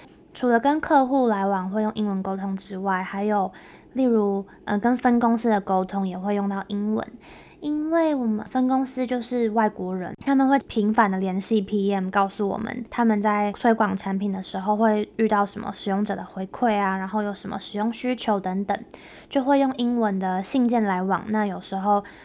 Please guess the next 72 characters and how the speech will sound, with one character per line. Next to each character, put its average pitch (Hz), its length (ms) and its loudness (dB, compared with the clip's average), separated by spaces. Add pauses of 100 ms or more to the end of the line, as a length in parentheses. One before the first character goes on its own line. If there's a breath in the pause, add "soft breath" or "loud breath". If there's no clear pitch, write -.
(120)
如 214 120 0
果 220 120 6
有 185 140 2
比 185 100 -6
较 226 140 2
大 226 240 4
的 202 100 0
单 208 240 2
子， 196 300 -4
对 220 100 0
方 214 220 0
比 185 60 -6
较 202 120 0
急 196 300 -6
的 190 100 -6
话， 208 280 0
可 - 160 -10
能 185 120 -8
就 196 80 -2
会 214 120 0
直 202 120 -10
接 196 160 -2
con 196 300 -2
call。 202 380 0
像 294 220 -4
是 294 120 -2
我 240 140 -2
之 247 180 -6
前 233 240 -4
就 240 100 -4
有 214 200 -2
临 190 200 -6
时 202 200 -10
被 214 160 -4
叫 208 260 -6
去 202 300 -6
跟 196 360 -6
英 202 160 -4
国 190 160 -10
分 196 240 -6
公 190 220 -6
司 - 180 -12
啦， 190 160 -4
还 196 140 -4
有 208 100 -2
美 214 160 -2
国 - 160 -8
的 220 140 -14
客 202 260 -6
户 196 260 -8
等 190 240 -10
等 190 220 -6
去 208 320 -8
线 208 320 -4
上 196 320 -6
会 196 180 -8
议 196 380 -8
开 - 180 -8
会。 - 420 -6 (420)
前 240 120 0
面 240 240 2
你 226 60 2
有 214 160 0
提 190 200 -6
到 214 220 2
的 185 220 -4
，P 233 240 -2
M 226 180 2
会 233 140 2
需 220 180 -4
要 214 160 4
帮 208 340 2